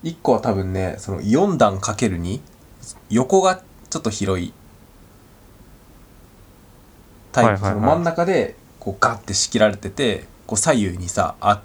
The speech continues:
Speaker 2: あー。
Speaker 1: で、その片方、多分その四つ入るようになってる、
Speaker 2: うん。
Speaker 1: 四段かける二。だから全部で八段入れれるやつが一個。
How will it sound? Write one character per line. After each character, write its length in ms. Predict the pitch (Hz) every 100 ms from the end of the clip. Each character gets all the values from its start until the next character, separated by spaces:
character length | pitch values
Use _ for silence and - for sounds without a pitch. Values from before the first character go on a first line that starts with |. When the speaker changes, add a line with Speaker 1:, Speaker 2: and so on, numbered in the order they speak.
| -
Speaker 2:
あ 540 | 113 107 101 98 95 - - - - -
ー。 0 |
Speaker 1:
で、 320 | 151 147 143 -
そ 140 | 147
の 340 | 139 135 131 - - -
片 220 | - -
方、 600 | 160 135 117 110 110 101 - - - - - - - - - - - - - - - -
多 120 | 127
分 100 | 104
そ 100 | 98
の 60 | 101
四 240 | 107 107 -
つ 160 | - 123
入 280 | - 123
る 100 | 101
よ 140 | 92 85
う 60 |
に 200 | 80 80 - - - - - - - -
な 120 | 101
っ 40 | 95
て 200 | - 95
る、 280 | 110 85 - -
Speaker 2:
う 40 |
ん。 300 | 110 98 90 107
Speaker 1:
四 240 | 123 131 117
段 160 | 110
か 140 | 101 104
け 140 | 113
る 120 | 98
二。 140 | 98 107
だ 100 | 104
か 60 |
ら 40 | 104
全 160 | 147
部 40 | 135
で 60 |
八 680 | 127 143 - - - - 151
段 260 | 123 101 92 - -
入 120 | 101
れ 120 | 95
れ 120 | 92
る 120 | 92 95
や 100 | 92
つ 180 | -
が 140 | 98 151
一 140 | - - -
個。 180 | -